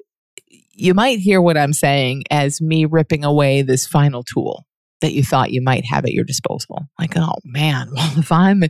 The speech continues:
if I'm not making anything happen and happening, and I'm not in any control or charge of anything,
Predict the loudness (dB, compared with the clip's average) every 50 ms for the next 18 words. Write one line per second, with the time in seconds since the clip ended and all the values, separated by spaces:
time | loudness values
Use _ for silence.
0 | -4 -6 -12 -12 -8 -4 -2 -2 0 0 0 -2 -2 -2 -2 -2 -2 0 0 0
1 | 0 0 0 2 2 4 4 4 2 0 0 -2 -2 -4 -4 -4 -4 -4 -2 -2
2 | -2 0 0 0 -2 -2 -2 0 0 0 0 0 -2 -6 -6 -6 -8 -6 -4 -4
3 | -2 0 0 0 0 0 -2 -4 -4 -2 -2 0 0 0 -2 -2 -4 -2 0 2
4 | 2 2 2 2 0 -2 -2 -2 0 2 2 2 2 2 0 -2 0 0 0 0
5 | 0 -2 -2 0 2 2 2 2 2 0 -2 -4 -4 -4 -6 -6 -8